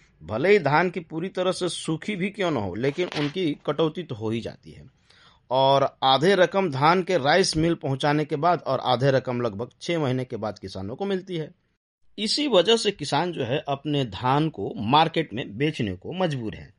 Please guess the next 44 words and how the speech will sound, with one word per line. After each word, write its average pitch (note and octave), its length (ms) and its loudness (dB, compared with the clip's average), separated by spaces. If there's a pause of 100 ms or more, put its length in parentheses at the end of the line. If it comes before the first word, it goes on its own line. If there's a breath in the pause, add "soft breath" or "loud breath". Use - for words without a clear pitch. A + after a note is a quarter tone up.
(460)
इस A3+ 160 -4
बीच A#3+ 300 -6
यहाँ F#3 320 0
के A3 100 -6
एक - 200 -2
युवा D3 300 2
किसान C#3+ 460 0
जिनका B2+ 320 -4
नाम A#2 240 0
प्रदीप B2+ 340 -2
सिंह G#2 240 -6
है, F#2 80 -8
उन्होंने C3 240 -4
कहा C#3+ 220 2
कि D#3+ 280 -4 (600 soft breath)
अगर E3+ 200 2
सही G3+ 480 2
ढंग G#3 260 4
से - 440 4 (200)
गुणा D#3 280 4
भाग E3+ 340 2
किया F3 200 2
जाए E3 180 6
तो E3 180 0
यह D3 200 4
वर्ष D3+ 360 2 (440)
निष्कर्ष D#3+ 520 0
निकलेगा D3+ 440 4
कि D3+ 240 -4 (480 loud breath)
व्यापारी C#3+ 480 4
को F#3 140 0
ही F3+ 120 2
धान C#3 300 2
देना C3+ 240 2
लाभदायक F#2+ 480 0
है, - 300 -20
जबकि E3+ 300 0
ये F3 100 2
बात A#2+ 240 2
भी F#2+ 160 -10
सही D#3 260 2
है। - 240 -10 (560 soft breath)
पैक्स G3+ 360 2
में A3 420 2